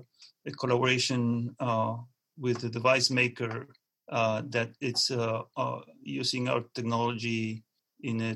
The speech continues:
trial for, uh, chronic pain, uh, using, uh, stimulation of the spinal, spinal cord to, um, to mask chronic pain signals.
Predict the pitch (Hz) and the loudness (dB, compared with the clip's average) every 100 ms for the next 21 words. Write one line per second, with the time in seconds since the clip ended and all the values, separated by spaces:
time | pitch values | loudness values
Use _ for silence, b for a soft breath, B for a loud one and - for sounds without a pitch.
0 | - - 117 113 110 120 113 - 123 113 | -4 0 2 2 -2 -6 -6 -8 -8 -6
1 | - 123 117 - 120 127 147 165 180 _ | -4 -4 -4 -6 -4 -2 -4 -6 -12 _
2 | 139 131 127 120 127 123 120 - 120 110 | -10 -6 -4 -2 -2 -2 -2 -4 -6 -4
3 | 113 107 - _ _ _ - - 120 120 | -6 -8 -16 _ _ _ -4 0 0 2
4 | 123 127 123 113 120 - 127 117 110 143 | 2 2 -2 -2 -4 0 0 0 -2 -10
5 | - - 139 139 131 - 143 160 - 143 | -10 -2 2 2 0 2 2 2 -4 -4
6 | 139 131 131 123 _ _ _ - 127 120 | -4 -4 -8 -10 _ _ _ -4 0 2
7 | 117 110 110 104 101 - 110 117 127 - | 2 0 -2 -4 -8 -8 -2 0 2 -2
8 | - - 139 127 - 143 143 143 147 151 | -4 -8 -6 -6 -2 -2 0 0 -2 -4
9 | 92 - - | -6 -6 -8